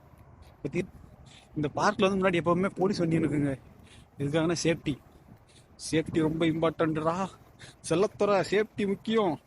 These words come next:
அப்படி. இங்க வந்து எப்பவுமே வந்து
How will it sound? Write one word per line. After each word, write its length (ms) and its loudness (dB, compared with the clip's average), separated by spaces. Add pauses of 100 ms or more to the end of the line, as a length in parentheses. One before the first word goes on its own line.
(560)
அப்படி. 260 -2 (760)
இங்க 180 2
வந்து 200 2
எப்பவுமே 580 2
வந்து 240 0